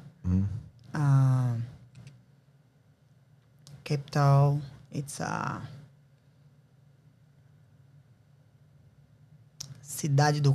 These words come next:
Speaker 1: Cabo.
Speaker 2: The Cape, uh, Cape Town.
Speaker 1: Cape Town, yeah. It's beautiful, man.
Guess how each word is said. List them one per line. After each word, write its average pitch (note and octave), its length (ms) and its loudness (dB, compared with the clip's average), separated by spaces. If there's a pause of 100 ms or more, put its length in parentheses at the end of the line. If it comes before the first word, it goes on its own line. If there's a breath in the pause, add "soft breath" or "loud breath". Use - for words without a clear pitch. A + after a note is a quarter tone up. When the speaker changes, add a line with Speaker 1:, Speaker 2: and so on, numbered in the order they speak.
Speaker 1:
Cabo. C3 400 -2 (840)
Speaker 2:
The E2 320 4
Cape, - 360 4
uh, F2 300 6
Cape - 180 2
Town. F2+ 300 2 (180)
Speaker 1:
Cape D3 260 -4
Town, A#2+ 360 -10
yeah. - 180 -12 (1400)
It's - 180 -12
beautiful, C#3 460 2
man. B2+ 140 4